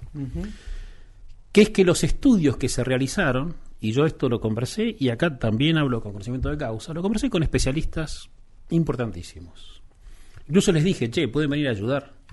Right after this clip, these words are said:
Speaker 2: La primera pregunta que me hacían, gente de empresas, o sea, gente, quiero decir, sólida, dice, "¿eso se mueve o está quieto?".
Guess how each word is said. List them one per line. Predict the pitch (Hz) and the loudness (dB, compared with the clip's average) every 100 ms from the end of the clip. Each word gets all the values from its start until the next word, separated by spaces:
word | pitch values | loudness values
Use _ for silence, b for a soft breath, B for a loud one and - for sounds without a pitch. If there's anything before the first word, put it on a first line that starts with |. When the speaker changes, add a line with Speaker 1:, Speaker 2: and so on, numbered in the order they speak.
| b b b b b b | b b b b b b
Speaker 2:
La | - | -2
primera | 175 285 294 | 2 4 4
pregunta | 156 151 170 127 | 6 6 6 4
que | 113 | 2
me | 104 | 0
hacían, | - - 180 107 101 127 | 0 2 0 0 -4 -6
gente | - 233 165 | -2 0 2
de | 107 | 0
empresas, | 87 135 127 - 87 - | 0 0 0 -2 -8 -10
o | 95 | -12
sea, | 95 | -10
gente, | - 117 123 | -8 -8 -8
quiero | 110 - | -12 -12
decir, | 95 92 | -10 -4
sólida, | 107 87 85 85 - - - B B B B B B | -4 -4 -6 -8 -10 -12 -10 B B B B B B
dice, | 156 - 147 | -4 -2 0
"¿eso | 220 | 0
se | 220 - | 0 2
mueve | 170 214 254 277 269 - - | 2 2 2 -2 -4 -14 -8
o | - 127 | -2 -2
está | - 143 | 0 -2
quieto?". | - 85 - 82 | -2 -4 -6 -14